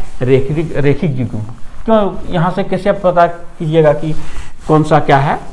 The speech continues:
तो ये आपको ये लिखना जरूरी होता है, ठीक है। चलिए हम आगे बढ़ते हैं। तो सी का कोण, इस तरफ का कोण का मान देखिए कितना हुआ है, X दिया है तो एक्स लिख दीजिए, यहाँ से इसका मान X लिख दिए, इसका मान कितना दिया हुआ है, एक सौ दस दिया हुआ है, देखिए एक सौ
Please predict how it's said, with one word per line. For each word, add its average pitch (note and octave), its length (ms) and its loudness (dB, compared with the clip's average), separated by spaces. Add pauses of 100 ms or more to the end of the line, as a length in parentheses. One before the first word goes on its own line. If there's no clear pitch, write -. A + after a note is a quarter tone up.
(140)
तो C3 80 0
ये - 520 -2
आपको E3 220 0
ये D#3+ 120 2
लिखना D#3+ 300 -4
जरूरी A2+ 340 0
होता A#2 220 -4
है, - 180 0
ठीक - 220 -2
है। A#3+ 80 -2 (320)
चलिए D3 200 2
हम D3+ 300 2
आगे C3+ 280 0
बढ़ते D3 260 -2
हैं। D#3 240 -4 (1300)
तो C#3+ 80 -2
सी F#3+ 160 -4
का F#3 140 4
कोण, F3 220 -2
इस - 220 -6
तरफ E3+ 180 4
का F#3 80 6
कोण E3 220 0
का D#3+ 100 0
मान D3+ 220 2
देखिए D3+ 180 -2
कितना D3+ 260 -2
हुआ C#3 200 0
है, C#3+ 140 -4
X C#3+ 220 -2
दिया C#3+ 220 0
है C#3+ 160 -2 (380)
तो - 100 -12
एक्स A#2+ 240 0
लिख B2 140 -4
दीजिए, B2+ 380 -6 (100)
यहाँ C3 220 -4
से C3 120 -10
इसका C#3+ 220 -2
मान C3+ 200 0
X C3+ 180 0
लिख C3 160 -4
दिए, C3 200 -6 (420)
इसका C#3 240 2
मान E3 200 2
कितना D#3+ 200 0
दिया D3+ 180 2
हुआ D3 100 2
है, D#3+ 80 2
एक C3+ 120 -4
सौ C#3 120 -4
दस A#2+ 180 0
दिया A2 220 -2
हुआ A2 160 -4
है, G#2+ 140 -8
देखिए A2+ 260 -8
एक A#2+ 180 -10
सौ D#3 160 0